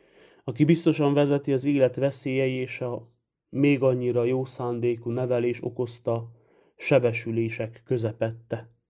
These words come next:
Így a keresztség enyhíti a szülők terheit, akik sokszor nagy nyomást éreznek magukon, hogy mindent helyesen kell tenniük a gyermek nevelése terén,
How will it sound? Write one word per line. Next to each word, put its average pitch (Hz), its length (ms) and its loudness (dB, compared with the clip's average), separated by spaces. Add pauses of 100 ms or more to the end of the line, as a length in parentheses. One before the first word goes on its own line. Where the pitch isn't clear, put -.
(760)
Így 127 120 -4
a 120 80 2
keresztség 143 600 0
enyhíti 131 500 -4
a 120 60 -4
szülők 123 800 -6
terheit, 131 760 -2 (580)
akik 131 240 -6
sokszor 156 420 0
nagy 147 180 4
nyomást 131 460 -4
éreznek 123 500 -2
magukon, 131 480 -2
hogy 127 180 -4
mindent 127 400 -2
helyesen 117 500 0
kell 113 240 -2
tenniük 120 580 -4 (640)
a - 80 -8
gyermek 123 420 2
nevelése 120 680 -2
terén, 117 540 -4